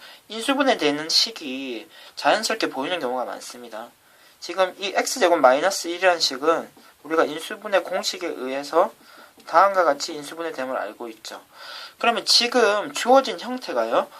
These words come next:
어, 여러분들 처음 하시는 분들은 조금 안 보일 수 있는데요. 다음과 같은 시-, 인수분해 공식은 여러분들 모두 다 알고 있죠.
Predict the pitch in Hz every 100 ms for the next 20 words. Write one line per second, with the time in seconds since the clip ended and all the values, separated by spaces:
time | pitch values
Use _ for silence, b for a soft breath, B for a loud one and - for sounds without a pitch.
0 | B B B B - 127 123 120 - 156
1 | 190 185 170 165 - 294 254 - 196 165
2 | 156 175 175 147 185 - 123 135 208 233
3 | 190 139 135 123 120 185 254 B B B
4 | B B B B _ - 170 262 311 294
5 | 220 147 - 160 147 147 135 117 113 -
6 | - _ _ - 156 151 180 175 180 151
7 | 135 139 139 127 147 147 131 120 113 135
8 | 143 104 101 110 139 120 - 107